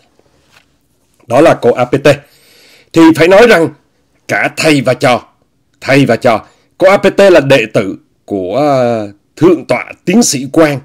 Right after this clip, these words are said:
nha quý vị nhé. À, một số quý vị cứ để lại lời bình luận rằng, à, không biết cô là đệ tử của ai, cô thế này thế nọ, thì Thanh Việt cũng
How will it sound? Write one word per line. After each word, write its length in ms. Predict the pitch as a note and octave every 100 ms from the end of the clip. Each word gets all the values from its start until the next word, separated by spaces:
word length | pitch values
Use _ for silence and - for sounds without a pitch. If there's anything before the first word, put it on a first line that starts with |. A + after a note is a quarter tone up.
| _
nha 100 | B2+
quý 140 | C3
vị 140 | D3 A2+
nhé. 160 | D#3 E3+ - _ _
À, 280 | F#2+ F#2+ F#2
một 180 | F#2+ -
số 120 | E3+
quý 100 | A3
vị 540 | D3+ G#2 G2+ G#2 G2+ - _ _ _
cứ 180 | C3 C#3+
để 140 | D3
lại 100 | D3+
lời 140 | C#3+ A2+
bình 140 | G#2+
luận 260 | A2+ A2 A#2
rằng, 260 | A#2 G#2 F#2+ _ -
à, 140 | G2
không 180 | - C#3
biết 140 | F3 -
cô 120 | D3
là 120 | A2+
đệ 160 | G#2 F#2+
tử 180 | G#2 A2+
của 140 | E3
ai, 280 | D#3 D#3+ E3+
cô 160 | D#3+ D#3
thế 100 | D#3
này 120 | B2
thế 100 | B2
nọ, 260 | C#3+ B2+ - _
thì 140 | G2+
Thanh 180 | - A#2
Việt 180 | A2 -
cũng 320 | F#2+ F#2 B2+